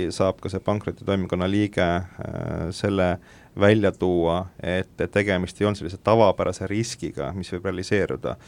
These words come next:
Ehk tavapärane risk ei ole see, et pankrotihaldur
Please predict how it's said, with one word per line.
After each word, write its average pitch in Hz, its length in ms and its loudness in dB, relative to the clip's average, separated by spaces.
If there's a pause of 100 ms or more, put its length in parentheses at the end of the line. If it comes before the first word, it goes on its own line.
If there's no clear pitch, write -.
(200)
Ehk - 160 -10
tavapärane 95 600 4
risk 104 340 -2
ei 90 60 2
ole 92 240 2
see, 95 160 2
et - 160 -6
pankrotihaldur 90 960 -2